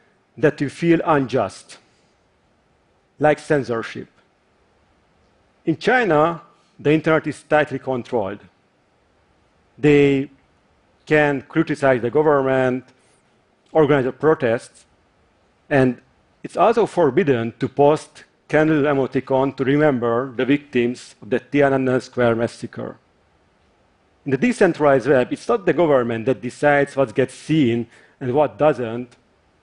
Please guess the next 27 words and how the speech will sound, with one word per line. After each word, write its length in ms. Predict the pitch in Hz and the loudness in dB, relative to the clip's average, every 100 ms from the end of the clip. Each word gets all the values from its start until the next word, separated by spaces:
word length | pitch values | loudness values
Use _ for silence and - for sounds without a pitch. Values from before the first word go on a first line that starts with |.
| _ _ _ _ _ _ | _ _ _ _ _ _
it's 200 | 139 104 | -6 -2
the 100 | 143 | 0
people, 500 | - 147 135 117 107 - _ _ _ _ _ _ _ _ _ _ _ _ | 2 0 0 -4 -6 -10 _ _ _ _ _ _ _ _ _ _ _ _
which 220 | - 135 156 | -8 -4 0
makes 260 | 180 185 | 0 0
the 100 | 196 | -2
web 240 | 165 165 135 | 0 0 0
more 320 | 147 160 170 | 0 0 2
democratic. 800 | 147 156 - 151 131 104 - _ _ _ _ _ _ _ _ _ _ _ _ _ _ _ - | 0 -2 -2 -2 -2 -8 -12 _ _ _ _ _ _ _ _ _ _ _ _ _ _ _ -10
But 120 | 143 | -4
at 80 | 170 | 0
the 100 | 202 | 0
same 280 | - 233 202 | 0 -2 0
time, 280 | 202 185 | 0 0
it's 140 | 131 - | 0 -2
hard 260 | 160 214 | -2 0
to 60 | 170 | -2
use 160 | 139 117 | -2 -2
this 220 | 127 - | -6 0
network 480 | 147 - 131 110 104 | -2 0 -2 -2 -4
to 60 | |
distribute 420 | 120 160 147 135 | -6 -6 -6 -10
something 480 | - - 156 156 - | -8 -2 0 0 -4
that 160 | 131 131 | -6 -6
is 140 | 120 | -10
clearly 680 | - 135 143 190 156 127 143 | -8 -4 2 2 2 -2 -4
illegal 520 | 113 123 139 110 95 | 0 0 2 -2 -4